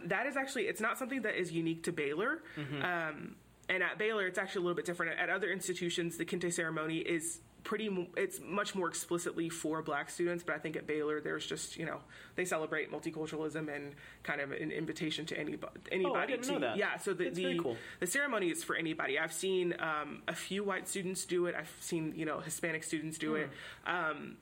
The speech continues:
Speaker 1: and it, you know, it's, nobody says anything about them being there. Like, they're,
Speaker 2: Mm-hmm.
Speaker 1: they're allowed to be there. <laughs> Um,
Speaker 2: That's
Speaker 1: but
Speaker 2: wonderful.
Speaker 1: yeah, historically, though, Kente has been a, um, a pre-graduation ceremony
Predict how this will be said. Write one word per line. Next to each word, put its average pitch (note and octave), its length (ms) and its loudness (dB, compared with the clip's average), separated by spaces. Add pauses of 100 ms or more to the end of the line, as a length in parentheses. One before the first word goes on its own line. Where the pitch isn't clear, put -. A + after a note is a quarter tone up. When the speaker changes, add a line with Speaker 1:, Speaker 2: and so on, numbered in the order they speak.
(140)
Speaker 1:
and D3+ 460 0 (140)
it, - 200 -2
you E3 80 2
know, C#3+ 140 0
it's, - 160 -4 (280)
nobody D#3+ 460 0
says D#3 280 0
anything D3+ 320 -4
about C#3 260 -4
them C#3 120 -4
being D3 220 -2
there. C#3 200 -2
Like, D3 100 -4
they're, D3 120 -4
Speaker 2:
Mm-hmm. E3 180 -2
Speaker 1:
they're D3 100 -4
allowed C#3+ 240 -4
to - 80 -12
be C#3+ 120 -2
there. - 200 0 (240)
<laughs> D#4 80 4 (560)
Um, E3+ 480 0
Speaker 2:
That's F3 120 -2
Speaker 1:
but F3+ 80 4
Speaker 2:
wonderful. C3 300 -2 (200)
Speaker 1:
yeah, G#3+ 200 2 (120)
historically, B3 540 0
though, D#3 160 2
Kente F3 720 0
has E3 340 -2
been D#3+ 520 0 (100)
a, D3+ 400 0
um, D3 560 -2
a - 100 0
pre-graduation F#3 1500 -2
ceremony D#3 720 -2